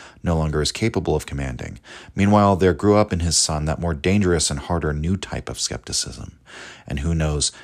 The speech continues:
how much it owed precisely to the hatred of the father and the icy melancholy of a will condemned to solitude?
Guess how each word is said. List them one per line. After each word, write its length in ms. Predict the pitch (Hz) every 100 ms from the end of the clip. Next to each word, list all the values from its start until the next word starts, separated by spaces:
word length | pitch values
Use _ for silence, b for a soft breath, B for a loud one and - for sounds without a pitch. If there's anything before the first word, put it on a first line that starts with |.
| B
how 280 | - - 101
much 360 | 95 98 95 -
it 120 | -
owed 200 | 85 80
precisely 520 | 82 - 95 - 82
to 100 | 76
the 100 | 73
hatred 400 | 69 90 - 82
of 100 | 69
the 100 | 69
father 420 | 69 69 71 69 71
and 160 | 76
the 100 | 78 -
icy 320 | 95 - 90
melancholy 760 | 82 87 85 - 69 67 69 B B B
of 100 | -
a 80 | 76
will 300 | 78 85 82
condemned 420 | 78 73 71 67
to 80 | 73
solitude? 720 | - 107 113 - - -